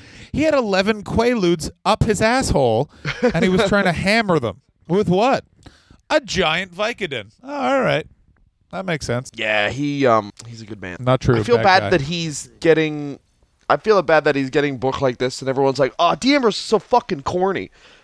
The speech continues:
Speaker 2: When he was, like, in C Z W and you stab, he was in, like, stab him in the neck matches.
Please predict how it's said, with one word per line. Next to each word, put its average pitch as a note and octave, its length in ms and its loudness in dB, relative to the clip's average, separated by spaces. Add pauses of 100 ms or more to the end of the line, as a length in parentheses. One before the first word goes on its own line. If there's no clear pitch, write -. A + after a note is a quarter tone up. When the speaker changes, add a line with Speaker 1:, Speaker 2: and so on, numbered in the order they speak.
Speaker 2:
When F3 160 0
he E3+ 120 2
was, E3+ 120 4
like, C#3+ 220 0
in E3 220 2
C E3 240 -6
Z C#3+ 100 -2
W B2+ 480 2
and A#2 380 0 (120)
you A#2+ 140 -10 (600)
stab, D4 440 0 (200)
he G3+ 160 0
was F#3 160 0
in, E3+ 140 0
like, D#3+ 180 2
stab C#4+ 420 0
him A3 140 0
in A#3+ 100 0
the C#4 80 2
neck D4+ 320 -2
matches. D3+ 560 -2